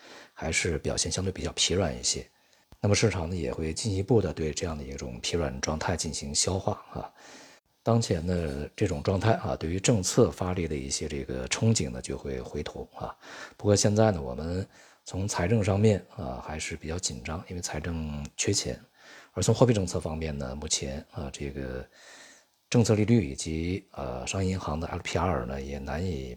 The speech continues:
在当前这个情况下立刻下调，需要对净息差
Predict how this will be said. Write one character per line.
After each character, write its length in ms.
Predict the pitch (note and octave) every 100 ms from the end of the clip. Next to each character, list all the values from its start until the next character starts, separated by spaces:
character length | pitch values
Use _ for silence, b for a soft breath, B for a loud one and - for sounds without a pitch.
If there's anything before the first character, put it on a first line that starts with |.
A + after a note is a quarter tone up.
| -
在 200 | - D2+ D2
当 260 | G#2+ A2+
前 280 | A#2+ - D#2
这 160 | G2+ D2
个 260 | B1+ B1
情 220 | - -
况 180 | E2 D#2
下 180 | - -
立 160 | F#2 G2+
刻 220 | - F#2
下 180 | - -
调， 260 | - - _ B B B B B
需 140 | - G2+
要 120 | F2+
对 540 | F2 F#2 D#2+ D2+ C#2 C#2
净 140 | -
息 160 | F#2+ G2+
差 400 | - A2 G2